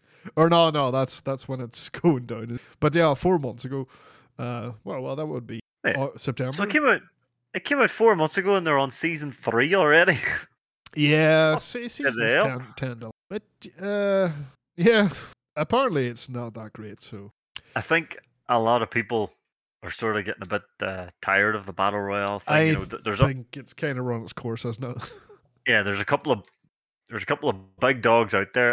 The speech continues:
Speaker 2: and you're just not gonna get them off the top of the mountain
Speaker 1: No,
Speaker 2: anymore.
Speaker 1: no, i-, it's, it's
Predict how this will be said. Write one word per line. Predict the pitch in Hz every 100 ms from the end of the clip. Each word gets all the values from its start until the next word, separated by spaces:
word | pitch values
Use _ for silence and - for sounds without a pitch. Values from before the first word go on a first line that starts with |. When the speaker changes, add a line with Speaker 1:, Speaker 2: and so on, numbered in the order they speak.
| -
Speaker 2:
and | 98 98 95
you're | 95
just | 107 110
not | 101
gonna | 104 101
get | 98
them | 104 98
off | 95 -
the |
top | 113 95 101
of |
the | 98
mountain | 98 101 117
Speaker 1:
No, | 117
Speaker 2:
anymore. | 131 110 110 _ _ 120
Speaker 1:
no, | 104 _ 101
i-, | 120
it's, | 127 127 131 - - -
it's | 123 131 -